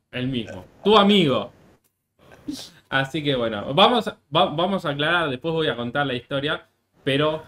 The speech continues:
la culpa de que yo esté haciendo streaming y yo esté trabajando en ciberseguridad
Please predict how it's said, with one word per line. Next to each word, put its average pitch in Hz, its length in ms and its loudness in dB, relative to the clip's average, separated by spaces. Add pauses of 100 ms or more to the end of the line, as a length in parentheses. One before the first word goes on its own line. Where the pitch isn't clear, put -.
(140)
la 127 280 -4
culpa 160 460 2
de 113 180 -4
que 120 120 -6
yo 170 180 -8
esté 180 240 -4
haciendo 156 380 -4
streaming 165 640 -4 (220)
y 107 120 -10
yo 135 260 -2
esté 151 220 -2
trabajando 143 480 -4
en 139 80 -6
ciberseguridad 131 800 -6